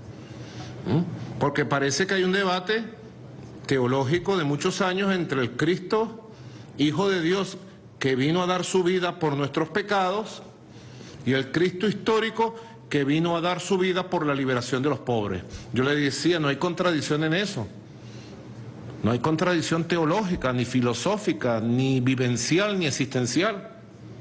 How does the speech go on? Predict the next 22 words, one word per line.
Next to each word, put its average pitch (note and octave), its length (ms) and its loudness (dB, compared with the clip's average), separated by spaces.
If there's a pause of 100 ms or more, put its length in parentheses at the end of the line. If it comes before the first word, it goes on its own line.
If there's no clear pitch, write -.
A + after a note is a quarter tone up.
(1300)
La D3 180 4
verdad D3 340 2
verdadera, A#3 640 0 (220)
Numa, F3 500 2 (480)
le A#2+ 140 2
decía D#3+ 260 2
yo D#3 140 2
a E3 60 2
Numa E3 280 2
por A#2 140 -2
teléfono, A#2+ 460 0 (840)
es F3+ 240 2
que A3 640 0 (1300)
nuestro E3+ 540 4
Dios, A#3+ 260 4
el A#3 140 0
Creador, A#3 520 2
nos F#3 160 0
mandó F3+ 280 2
a A#3+ 200 4
Jesús, F#3+ 420 2
¿verdad? F#3 580 0